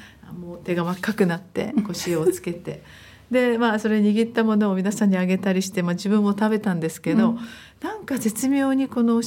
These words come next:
Speaker 1: 塩加減というか、
Speaker 2: ええ。
Speaker 1: 握り加減が、もう食べていくうちにボロボロに落ちたり、<laughs>塩加減が足りないなとか、
Speaker 2: うん。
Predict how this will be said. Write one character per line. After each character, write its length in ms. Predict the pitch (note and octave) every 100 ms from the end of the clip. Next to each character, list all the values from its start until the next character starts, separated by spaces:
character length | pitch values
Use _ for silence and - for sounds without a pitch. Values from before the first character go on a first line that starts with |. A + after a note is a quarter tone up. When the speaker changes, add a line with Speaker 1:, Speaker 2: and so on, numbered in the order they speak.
| - A3+
Speaker 1:
塩 280 | A3+ A#3
加 220 | A#3 B3 A3
減 240 | F#3+ D#3+
と 120 | -
い 80 | D#3
う 60 | D#3
か、 300 | - E3+ -
Speaker 2:
え 100 | G#3+
え。 240 | G3+ F3+ -
Speaker 1:
握 300 | G3 F#3+ A3+
り 200 | A#3+ A#3
加 200 | A#3 G#3+
減 240 | F3+ C#3+
が、 200 | - -
も 60 | E3+
う 40 |
食 160 | - A#3+
べ 100 | B3+
て 100 | G#3+
い 80 | F#3
く 100 | F3+
う 40 |
ち 160 | E3+ E3+
に 60 |
ボ 140 | D#3 E3+
ロ 100 | F3+
ボ 100 | F#3
ロ 100 | F#3+
に 120 | G#3
落 120 | G#3+
ち 160 | - -
た 140 | -
り、 280 | G3+ G3+ - - - - -
<laughs> 600 | A4+ C#5+ C#5 D#5 - -
塩 200 | C4+ D4+
加 180 | D4 E4
減 200 | C4 A#3
が 100 | A#3 A3+
足 140 | G#3+
り 140 | A#3+
な 140 | A#3+ A#3+
い 120 | A#3
な 120 | B3 B3 B3+
と 160 | A#3+ G#3
か、 240 | - - -
Speaker 2:
う 100 |
ん。 20 | A3+